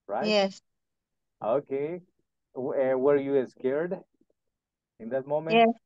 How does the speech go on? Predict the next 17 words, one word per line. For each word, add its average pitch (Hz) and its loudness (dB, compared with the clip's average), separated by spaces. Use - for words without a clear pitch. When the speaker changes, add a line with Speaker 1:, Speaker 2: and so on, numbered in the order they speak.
Speaker 2:
Yes. 196 -2
<laughs> - -4
Speaker 1:
Ah, 123 0
okay. 139 -4
All 113 0
right. 110 0
Uh, 139 -2
where 170 0
did 156 -4
you 151 -6
work? 139 2
Where 143 4
did 160 -4
you 151 -4
work 240 6
Speaker 2:
I, 233 6
Speaker 1:
in 233 0